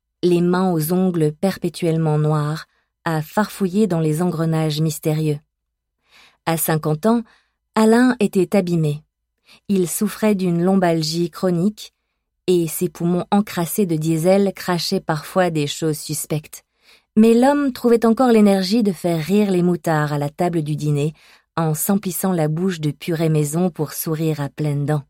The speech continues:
Nadine poussait des « oh » d'indignation feinte et gloussait, elle aussi, aux singeries du mécano de la Générale. C'était le nom du garage d'Alain, la Générale, mécanique auto et carrosserie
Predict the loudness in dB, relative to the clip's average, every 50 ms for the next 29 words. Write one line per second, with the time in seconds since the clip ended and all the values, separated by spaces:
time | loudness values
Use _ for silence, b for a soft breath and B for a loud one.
0 | _ _ _ _ _ _ _ B B B B B B B B B B B B -4
1 | -2 -2 0 2 4 4 6 4 4 0 -4 -8 -8 -2 0 0 0 0 0 0
2 | -2 -2 b b b b b _ _ 2 4 4 6 4 4 4 2 0 0 0
3 | -2 0 0 0 0 0 0 0 -4 -6 -4 -4 -4 -4 -4 -2 0 0 0 0
4 | 0 -4 -10 -20 _ _ _ _ _ _ -2 0 0 0 0 0 0 0 -2 -2
5 | -2 -2 -2 -2 -2 -6 _ -4 -2 -2 0 -2 -4 -4 -4 -4 -4 -4 -4 -6
6 | -8 -6 -4 -2 -2 -2 -2 -2 -2 -2 -2 -4 -4 -4 -2 -2 -2 -2 -2 -2
7 | -2 0 0 -2 -2 -2 -2 -2 -2 -2 0 0 0 -2 -2 -4 -6 -6 -10 _
8 | _ _ _ _ _ _ _ _ _ _ _ _ -4 -2 -2 0 2 2 2 4
9 | 4 2 2 2 2 0 -2 -2 -2 -2 0 0 0 -2 -2 -2 -2 -2 0 0
10 | 0 -2 -4 -6 -8 _ _ _ _ _ _ _ _ _ _ _ -2 -2 0 0
11 | 0 -2 -2 -2 -2 -2 -4 -6 -6 -8 -10 -12 _ _ _ _ -2 0 0 2
12 | 2 4 4 2 2 0 -2 -4 -4 -2 0 2 2 2 2 0 -4 -4 -2 -2
13 | -2 0 0 -2 -4 -6 -6 -6 -4 -4 -4